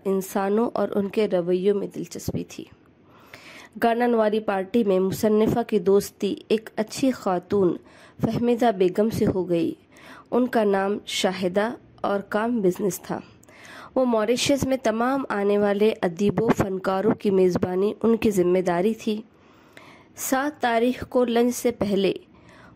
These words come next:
होटल में गवर्नर साहब और कमिश्नर साहब आने वाले थे और एक अहम मीटिंग थी। मुसन्निफ़ा नाश्ते के बाद फहमीदा बेगम, गुलजार नकवी और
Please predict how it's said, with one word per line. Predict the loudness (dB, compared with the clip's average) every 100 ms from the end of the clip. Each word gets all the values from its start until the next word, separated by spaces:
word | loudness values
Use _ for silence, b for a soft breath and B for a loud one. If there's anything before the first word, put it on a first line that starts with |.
| -2
होटल | 0 2 0
में | 2 0 2
गवर्नर | 2 2 2 2
साहब | 0 -2 -2 -4 -2
और | -6
कमिश्नर | -2 0 0 -2 -4
साहब | -4 -2 -4 -2
आने | 0 2 2
वाले | 2 0 -2 -2
थे | -6 -8 b b b b -2
और | 0
एक | 2 0 0 -6
अहम | -4 0 -2
मीटिंग | 0 -4 -2 -8
थी। | -6 -10 -12 _ _ B B B B -4
मुसन्निफ़ा | 0 2 2 2 0 -2
नाश्ते | -2 -4 -4 -4 -6
के | -4 -4
बाद | -2 -2 -6 -10
फहमीदा | -4 -2 0 0 0 0
बेगम, | 0 0 -2 -4 -8 B B B 0
गुलजार | 2 4 2 2
नकवी | 0 -2 0 0 0 -2 B B B -2
और | 0 0 -2